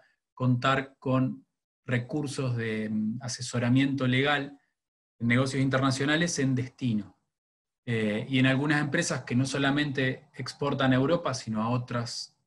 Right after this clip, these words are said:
eh, latitudes, tanto de Asia o incluso de esta zona de Europa, pero más al norte, más al este o más al sur, eh, en, en gran medida siempre se necesita, eh, recursos y obviamente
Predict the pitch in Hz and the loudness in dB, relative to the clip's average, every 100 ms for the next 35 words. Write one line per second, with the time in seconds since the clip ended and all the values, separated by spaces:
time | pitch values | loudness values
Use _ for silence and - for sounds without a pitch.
0 | _ 139 117 117 117 - 170 143 120 _ | _ -10 -6 -6 -6 -2 -2 -2 -4 _
1 | _ 123 110 113 120 151 - 135 123 117 | _ -6 -6 -4 -2 0 0 -2 0 0
2 | 117 135 135 127 139 127 - _ - _ | -2 -2 -2 0 -2 -2 -8 _ -20 _
3 | _ _ - - 127 120 131 - 135 131 | _ _ -16 -4 -4 -2 -4 -2 0 2
4 | 127 131 143 156 147 139 110 107 117 - | 2 2 2 0 -2 -2 -2 0 0 0
5 | 120 135 165 160 131 113 - 117 156 127 | 2 2 2 0 0 0 -2 0 0 0
6 | - 107 107 - 117 123 180 160 - _ | -4 -4 -6 -6 -4 -2 -2 -4 -6 _
7 | _ _ _ 123 117 117 113 117 117 _ | _ _ _ -6 -4 -2 -4 -8 -10 _
8 | - 135 139 143 135 139 139 139 139 143 | 0 2 2 2 2 2 4 4 4 2
9 | 143 147 147 - _ _ - - - 147 | 2 0 0 -6 _ _ -10 -6 -2 -2
10 | 135 139 123 117 110 120 - 131 127 127 | 0 -2 -2 -2 -2 -6 -4 -2 0 0
11 | 113 110 107 110 120 - - 117 113 113 | -2 -4 -8 -12 -18 -20 -12 -10 -10 -14
12 | 127 117 123 120 147 135 - 123 - 117 | -14 -6 -6 -4 -4 -4 -4 -6 -4 -4
13 | 120 117 123 127 123 120 | -2 2 4 4 2 0